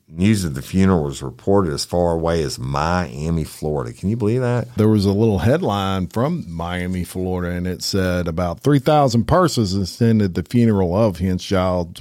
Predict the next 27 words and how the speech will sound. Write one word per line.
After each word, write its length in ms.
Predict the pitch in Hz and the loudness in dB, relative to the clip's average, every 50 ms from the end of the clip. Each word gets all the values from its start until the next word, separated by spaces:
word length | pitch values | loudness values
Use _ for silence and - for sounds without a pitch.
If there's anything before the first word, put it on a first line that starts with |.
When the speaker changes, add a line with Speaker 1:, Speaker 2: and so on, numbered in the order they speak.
| _ _ | _ _
Speaker 2:
patrolman 720 | - 87 85 - - 110 110 110 107 104 101 95 95 90 - - - - - _ _ | -10 -8 -8 -4 0 2 2 4 4 4 4 2 2 0 -2 -8 -20 -20 -20 _ _
who 140 | _ 127 110 | _ 0 2
was 160 | 95 92 87 | 2 2 0
shot 520 | - - - - 127 110 104 104 87 - 82 85 | 0 -2 0 2 2 2 2 2 0 -2 -2 -2
by 180 | 85 87 87 | 0 0 0
an 120 | 90 87 - | -2 -2 -2
unidentified 1200 | - 90 95 90 90 92 92 82 87 85 90 87 85 - - 82 85 80 80 80 76 - - 82 | -2 -2 0 0 0 0 -2 -2 -4 -2 -2 -4 -4 -4 -4 -2 -2 -2 -2 -4 -6 -8 -10 -4
bootlegger." 840 | 85 98 101 110 101 87 90 87 87 85 85 82 78 67 65 76 95 98 - - - - - - - - _ _ _ _ _ | 0 2 2 2 2 0 -2 -2 0 -2 -2 -4 -6 -6 -4 -4 -6 -6 -8 -18 -20 -20 -20 -20 -20 -20 _ _ _ _ _
Uh, 540 | - 107 104 101 95 90 87 85 76 65 73 80 | 0 2 2 4 4 4 2 2 0 -2 -6 -2
the 180 | 92 104 104 | 2 2 4
investigation 840 | 104 98 95 101 98 98 - - 98 101 98 101 92 - 104 98 95 90 | 4 4 4 2 2 0 -2 -2 0 2 2 2 2 2 2 2 2 0
started 440 | - - 113 101 101 95 92 87 | 0 0 0 0 2 0 0 0
immediately 640 | 90 90 92 98 98 98 98 92 80 95 98 101 95 | 0 0 2 2 2 2 0 -2 0 0 0 2 2
and 120 | 92 90 85 | 2 0 0
several 280 | - 101 92 87 87 | 0 -2 0 -2 -2
key 280 | - - 98 92 90 85 | -2 0 0 0 0 0
suspects 640 | - - 101 92 92 - - - 90 90 87 - - | 0 0 0 0 0 0 0 0 0 0 -2 -2 -2
were 160 | 101 90 82 | -2 0 0
detained. 480 | 78 78 76 101 110 110 104 98 95 | -2 -2 0 0 2 2 2 2 2
However, 300 | 87 87 85 85 82 85 | 2 2 0 0 -2 -2
nothing 680 | 80 80 85 87 92 101 104 113 - - 110 110 110 104 | -4 -2 0 2 2 4 2 2 2 2 2 2 4 2
was 140 | 98 90 - | 2 0 -2
strong 360 | - - - 98 87 90 90 | -6 -4 -2 0 0 2 0
enough 320 | 87 85 85 82 82 - - | 0 0 0 -2 -2 -4 -6
to 100 | - 87 | -10 -6
take 240 | - - 85 85 - | -4 -4 -4 -4 -6
the 80 | 80 | -10